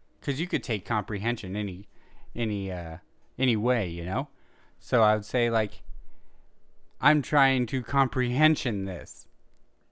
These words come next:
I'll say that into the phone, and then he does,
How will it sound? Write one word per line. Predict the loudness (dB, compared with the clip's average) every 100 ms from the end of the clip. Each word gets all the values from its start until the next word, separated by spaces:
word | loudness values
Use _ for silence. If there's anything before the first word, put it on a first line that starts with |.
| _ -20 _
I'll | 2
say | 4 4
that | 6 6
into | 4 2 0
the | 0
phone, | 2 2 2
and | 0
then | 0
he | 0
does, | 0 -2 -4 -10